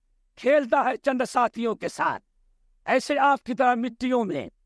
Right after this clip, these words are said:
हो सकता है गुल्ली डंडा वाला जमाना रहा हो, खेल रहा है। एक नौजवान, तीन चार नौजवान हैं, उनमें से एक नौजवान के ध्यान में बात आई, उसने अपने नौजवानों से कहा, साथियों से, खेलने वाले,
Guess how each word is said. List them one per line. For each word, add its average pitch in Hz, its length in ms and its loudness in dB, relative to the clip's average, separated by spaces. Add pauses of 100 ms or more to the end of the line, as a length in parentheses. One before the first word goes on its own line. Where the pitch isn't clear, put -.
(280)
हो 311 180 4
सकता 285 380 0
है 302 100 4
गुल्ली 285 300 -4
डंडा 269 320 2
वाला 262 260 2
जमाना 254 420 0
रहा - 200 -4
हो, - 160 -8 (240)
खेल 370 280 4
रहा 294 340 0
है। - 240 -6 (560)
एक - 260 4
नौजवान, 185 680 -4 (540)
तीन 381 260 2
चार 320 380 2
नौजवान 262 540 0
हैं, - 220 -12 (440)
उनमें 269 300 2
से 233 140 -4
एक 277 440 2
नौजवान 254 680 2
के 240 200 -2
ध्यान 226 240 2
में 233 200 -4
बात 214 260 2
आई, 254 300 -4 (460)
उसने 269 340 2
अपने 262 320 0
नौजवानों 240 560 2
से 247 180 -4
कहा, 233 360 0 (420)
साथियों 254 460 0
से, 262 140 0
खेलने 269 480 0
वाले, 185 380 -4